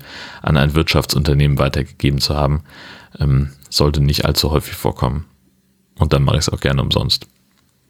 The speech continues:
Gepodcastet haben wir auch. Ähm, ich hatte ja erzählt, dass wir,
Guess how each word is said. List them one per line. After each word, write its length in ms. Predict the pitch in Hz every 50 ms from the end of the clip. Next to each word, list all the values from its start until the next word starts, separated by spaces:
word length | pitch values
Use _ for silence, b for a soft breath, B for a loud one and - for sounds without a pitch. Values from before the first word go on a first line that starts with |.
| B B B B B B B B B B B B B B B B B B B B B B -
Gepodcastet 720 | - 92 - 131 135 - - - 139 139 - - 110 110
haben 160 | 113 120 120
wir 120 | 113 92 -
auch. 280 | - 135 196 - - - _ _ _ _ _ - - _ -
Ähm, 200 | 104 101 101 -
ich 140 | - - -
hatte 140 | 117 123 120
ja 200 | 107 104 101 95
erzählt, 440 | - 87 - - 113 117 120 -
dass 180 | 98 95 - -
wir, 280 | 98 95 95 92 92